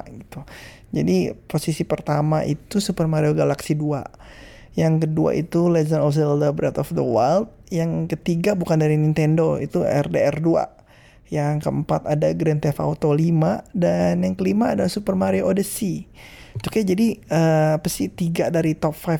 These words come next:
itu masuk ke, dapat, eh, Nintendo dapat tiga dari lima gitu loh. Menurut gue sih Super Mario Odyssey nggak mestinya ada di sana lah.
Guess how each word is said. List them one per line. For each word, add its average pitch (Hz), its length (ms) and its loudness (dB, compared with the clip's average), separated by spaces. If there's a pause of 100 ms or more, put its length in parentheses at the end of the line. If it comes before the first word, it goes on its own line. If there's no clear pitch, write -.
itu 156 240 -2
masuk 190 560 -2 (240)
ke, 202 400 2 (1040)
dapat, 151 400 -2
eh, 156 160 2
Nintendo 160 320 0
dapat 185 320 -2
tiga 160 320 -2
dari 156 160 -2
lima 156 320 -2 (160)
gitu 135 320 -10
loh. 147 80 -12 (840)
Menurut 208 400 2
gue 240 80 2
sih 254 160 0
Super 226 240 0 (160)
Mario 185 320 4
Odyssey 180 400 0
nggak 220 240 0
mestinya 156 320 0
ada 156 80 0
di 151 80 0
sana 156 240 0
lah. 170 220 2